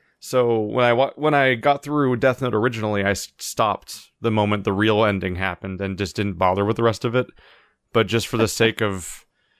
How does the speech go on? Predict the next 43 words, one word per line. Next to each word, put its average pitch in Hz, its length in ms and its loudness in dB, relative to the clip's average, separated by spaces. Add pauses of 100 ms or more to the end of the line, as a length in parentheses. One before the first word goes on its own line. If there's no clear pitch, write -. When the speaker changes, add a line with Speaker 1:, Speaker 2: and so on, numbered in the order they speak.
(420)
Speaker 1:
revisiting 104 600 0
it 101 200 0
for - 100 -8
the 104 80 -4
purpose 104 240 -4
of 85 40 -16
this 87 120 -12
movie, 98 300 -2
I 98 80 0
did 95 240 -4
go 101 180 2
and 98 140 0
watch 95 220 -2
the 104 100 -4
entire, 98 1000 0 (120)
entirety 104 560 -4
of 92 80 -8
Death 95 260 -4
Note 95 220 -6
now. 92 360 -2 (320)
So - 140 -8
now 151 160 2
I've 214 140 0
seen 196 180 2
all 180 160 4
of 120 80 -2
it, 104 40 -6
Speaker 2:
That's, 135 340 -2
Speaker 1:
and 113 140 -6
it 113 40 -4
wasn't 123 300 0
worth, 123 220 2
Speaker 2:
that's - 20 -12
impressive. 127 320 2
Speaker 1:
it 127 40 4
was 120 120 2
not 160 200 4
worth 170 200 2
continuing 151 560 0
past 127 440 -4
the, 113 380 -6
uh, 117 140 2
first - 480 -2